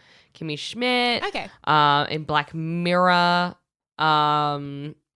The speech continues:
Speaker 1: just, like, yeah, a bunch,
Speaker 2: Cool.
Speaker 1: a bunch of stuff. And I think he was also in Scream Queens.
Speaker 2: Okay.
Speaker 1: I could be totally wrong, but, um,
Speaker 2: I mean, he's beautiful.
Speaker 1: Oh,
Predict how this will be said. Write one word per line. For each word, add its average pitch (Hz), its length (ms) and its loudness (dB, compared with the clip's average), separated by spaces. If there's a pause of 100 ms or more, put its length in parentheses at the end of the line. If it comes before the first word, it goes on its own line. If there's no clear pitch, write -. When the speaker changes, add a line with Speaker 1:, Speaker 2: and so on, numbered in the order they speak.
(560)
Speaker 1:
just, 240 140 -10
like, 277 140 -6
yeah, 226 300 -2
a 165 140 -6 (400)
bunch, 190 280 2
Speaker 2:
Cool. 196 80 -4
Speaker 1:
a 185 40 -8
bunch 175 220 -4
of 170 80 -8
stuff. 139 520 -2 (140)
And 143 480 -6 (840)
I - 40 -20
think 220 200 -8
he 269 80 -10
was 269 240 -8
also 190 360 -8
in 156 380 -6 (1500)
Scream 160 500 -8
Queens. - 640 -12 (340)
Speaker 2:
Okay. 254 280 -6 (300)
Speaker 1:
I - 40 -14
could 165 120 -8
be 170 100 -6 (160)
totally 156 300 -10
wrong, 135 320 -6
but, 156 260 4 (100)
um, 143 280 0
Speaker 2:
I - 20 -6
mean, 285 100 -4
he's 208 140 -12
beautiful. 190 1120 -8
Speaker 1:
Oh, 262 240 2